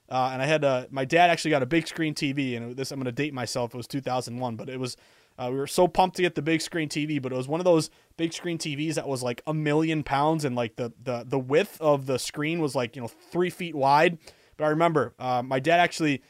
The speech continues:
uh, went on vacation. It was me and my buddies. We were thirteen years old, and, and what do you do when you, you know, you wanna party? You don't know about, you know, drinking and, you know, getting into real mischief, but we, we got a bunch of, uh, Surge. It was, like, Mountain Dew. I don't know if anyone remembers that. But we got pizza,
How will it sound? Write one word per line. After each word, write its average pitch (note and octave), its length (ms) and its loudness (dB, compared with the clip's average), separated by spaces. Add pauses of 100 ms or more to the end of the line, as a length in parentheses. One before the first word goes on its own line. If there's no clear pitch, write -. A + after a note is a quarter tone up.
(220)
uh, C3+ 180 -2
went D#3+ 140 2
on D#3+ 100 2
vacation. E3+ 500 4
It D3 40 -4
was C#3 160 -2
me F3+ 160 0
and E3+ 80 2
my D3 100 4
buddies. D#3+ 400 8
We D3+ 60 -4
were C#3+ 80 0
thirteen F3+ 400 -2
years D#3+ 240 0
old, F#3+ 220 8
and, D3+ 180 -4
and C#3+ 100 -6
what F3 80 0
do G3 80 -4
you E3 60 -2
do F3 160 6
when E3 100 4
you, D3 160 0 (240)
you C3 80 -12
know, C#3 60 -4
you C#3+ 100 2
wanna D#3 160 2
party? D#3+ 320 6
You D3 60 2
don't D#3 140 0
know C#3+ 120 4
about, C#3 260 2
you B2+ 60 -12
know, B2 60 -8
drinking B2+ 560 -4
and, A#2+ 100 -6
you A#2 60 -8
know, A#2+ 80 -8
getting C#3+ 220 -2
into B2+ 160 -4
real D3 200 4
mischief, C3 400 -4
but C3+ 220 -2 (380)
we, D3+ 140 0
we D3+ 120 -4
got F3 160 6
a D#3 60 4
bunch F#3+ 260 4
of, C#3 160 2
uh, B2+ 220 4
Surge. F3+ 560 4
It D#3+ 40 -4
was, C#3+ 120 0
like, C3 160 -2
Mountain D3 260 -2
Dew. D3 160 2
I D3 60 2
don't C#3 80 0
know C3 60 -4
if - 60 -8
anyone C#3 220 -4
remembers C3+ 320 -4
that. D3+ 240 4 (140)
But D3 100 -8
we D3 60 0
got C3+ 220 0
pizza, A#3+ 440 6